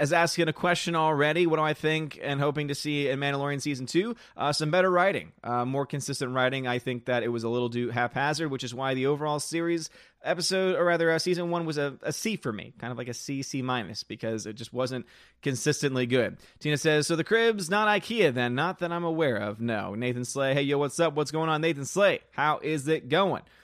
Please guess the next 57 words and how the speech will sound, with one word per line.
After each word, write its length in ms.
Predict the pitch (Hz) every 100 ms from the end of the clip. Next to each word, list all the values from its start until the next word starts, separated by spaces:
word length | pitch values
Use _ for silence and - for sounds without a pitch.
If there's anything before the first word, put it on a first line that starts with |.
| _ -
Steady 220 | - 147
B 120 | 156
says, 200 | 147 156
"No 240 | 135 165 156
worries, 440 | 143 160 160 147
we 60 | 151
will 160 | 143
cover 420 | 127 165 170 160 170
it." 100 | 147
Thank 200 | 151 131
you 60 |
very 260 | 127 131 120
much. 360 | 123 196 202 123
I 40 |
appreciate 480 | 110 135 123 127 120
that. 200 | 156 156
Keely 240 | 165 147
Chow, 340 | 135 156 151 143
glad 240 | 143 143
to 80 | 135
see 220 | - 147
you 160 | 143 143
in 340 | 139 139 135 120
the 200 | 120 117
chat. 520 | - 160 170 170 - - - -
Nathan 380 | 143 165 139 123
Slay, 560 | - 185 208 190 185
"What 180 | 147 165
do 60 | 175
you 140 | 165
think 320 | 143 165 165
of 100 | 131
the 80 | 143
best 220 | 151 156
action 300 | 143 156 -
movie?" 260 | 139 160 151
I 60 | 139
think 160 | 147
it's 140 | 131 120
Die 240 | 147 151
Hard. 260 | 151 147 139 -
Once 200 | - 247
again, 240 | 202 254 233
people 240 | 349 247
are 40 | 233
coming 240 | 240 240
in 60 | 233
with 120 | 220
questions 420 | 240 233 - 202
already. 300 | 214 226 214
It's 140 | 202
like, 140 | 196 190
this 160 | 240
is 120 | 240 220
not 160 | 240
open 260 | 240 220 220
forum. 440 | 214 180 214 359